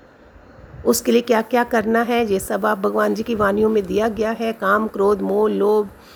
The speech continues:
मोह ही तो है, नष्टो मोहो, नष्टो मोहो, यही तो सबसे बड़ी चीज़ है।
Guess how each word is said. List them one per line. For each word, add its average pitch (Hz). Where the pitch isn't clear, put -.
मोह 196
ही 240
तो 254
है, 233
नष्टो 226
मोहो, 214
नष्टो 208
मोहो, 196
यही 190
तो 240
सबसे 226
बड़ी 214
चीज़ 247
है। -